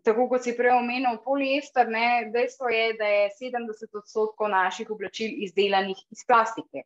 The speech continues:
iz nafte, iz, eh, fosilnih goriv, ne, in ja,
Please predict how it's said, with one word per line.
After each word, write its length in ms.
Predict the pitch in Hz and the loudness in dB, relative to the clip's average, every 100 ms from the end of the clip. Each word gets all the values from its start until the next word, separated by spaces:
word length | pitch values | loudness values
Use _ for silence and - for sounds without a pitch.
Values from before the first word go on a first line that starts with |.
| _ | _
iz 180 | - 175 | -10 -4
nafte, 460 | 180 190 214 - 214 - | 2 2 2 2 2 0
iz, 280 | 196 175 - - - _ _ 185 | -6 -8 -8 -12 -14 _ _ 6
eh, 340 | 190 180 185 185 185 180 - | 6 6 4 0 -4 -6 -6
fosilnih 500 | 208 247 247 226 180 | -2 4 6 4 6
goriv, 380 | 214 247 254 180 | 6 8 6 4
ne, 180 | 170 196 | 2 0
in 240 | 220 208 202 _ _ _ | 0 -2 -4 _ _ _
ja, 340 | 208 226 226 | 2 6 6